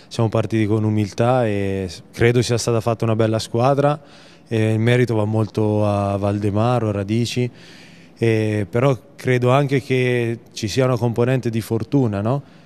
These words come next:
Che conta tanto quando uno, mm, mette insieme tante teste, e ci siamo ritrovati molto bene, tutti bravi ragazzi, non c'è uno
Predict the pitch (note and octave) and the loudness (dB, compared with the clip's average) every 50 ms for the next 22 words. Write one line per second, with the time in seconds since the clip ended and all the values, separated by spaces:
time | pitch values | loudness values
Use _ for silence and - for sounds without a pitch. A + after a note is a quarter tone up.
0 | - - - - - G#2 F#2 A2+ G#2+ G#2+ - A2 G2+ - A#2+ B2 C3 B2+ A#2+ G#2 | -20 -20 -16 -10 -8 -4 0 0 0 0 0 -2 0 0 0 0 0 -2 -2 -2
1 | A#2 G#2 G#2 G#2+ G#2+ A2 G#2+ G#2+ A2 G#2 G#2+ G#2+ G#2 G#2 G#2 G2+ G2+ G2 G2 F#2+ | -4 -4 -2 -4 -2 -2 -2 -2 -2 0 0 0 0 0 0 -2 -2 -2 -2 -4
2 | F#2+ G2 G2 F2+ - - - - - - - - - - C3 B2 - - A#2 A2 | -4 -6 -6 -8 -12 -16 -20 -20 -20 -20 -20 -8 -2 2 2 2 2 0 -4 -2
3 | - - A#2 A2 G#2+ - A#2+ A2 A2 G2 G#2+ - A#2 A2+ G#2+ F#2+ - - C3 C#3+ | -2 -2 -2 -2 -2 -2 -2 -2 -2 -4 -4 -2 -2 -2 -2 -2 -4 -2 -2 -2
4 | D3 C#3 - - - - - - - A#2 G#2+ G#2 G2+ G2 G2 G2 G2 F#2+ F#2 F#2 | -2 -2 -6 -12 -16 -16 -14 -8 -4 -2 -2 -2 -2 -2 -4 -4 -4 -4 -4 -6
5 | F2+ F2+ F2+ F2+ - - - G#2+ G2 A2+ A2 A2 G#2+ G#2 G#2+ - A2+ A2 A2 G#2+ | -6 -8 -8 -10 -10 -4 -4 -2 0 0 0 2 0 0 0 -2 0 0 0 0
6 | G2 - A2 G#2+ G#2+ G#2+ G#2+ G#2 G#2 G2+ G2+ G2+ F#2 - - - - - - A2+ | 0 -2 -2 0 0 0 0 0 -2 -2 -2 -4 -6 -8 -14 -20 -14 -4 2 2
7 | A2 G#2+ - - A#2 A2+ B2 B2+ C3+ C3 C3 C3 C3 B2+ B2 A#2+ - - - A#2 | 2 2 2 0 0 2 2 2 2 2 0 0 -2 -2 -4 -6 -10 -10 -8 -8
8 | G#2 - G#2+ G#2+ G#2 G#2 G#2+ G#2 G#2 G#2+ G#2+ G#2 G#2 G#2+ A2+ A2+ A#2+ A#2 - - | -6 -4 -2 -2 0 0 0 0 2 0 0 0 0 2 2 2 2 0 -2 -4
9 | - A2+ G#2 F#2+ F#2+ F#2 F2 - A2+ G#2+ G#2+ G#2 G#2 G#2 G#2 G#2 G2+ G2+ G2+ G2 | -4 -2 -2 -2 -4 -4 -2 0 0 2 2 2 2 0 0 -2 -2 -2 -2 -2
10 | G2 G2 F#2+ F#2+ F#2+ | 0 0 0 -2 -2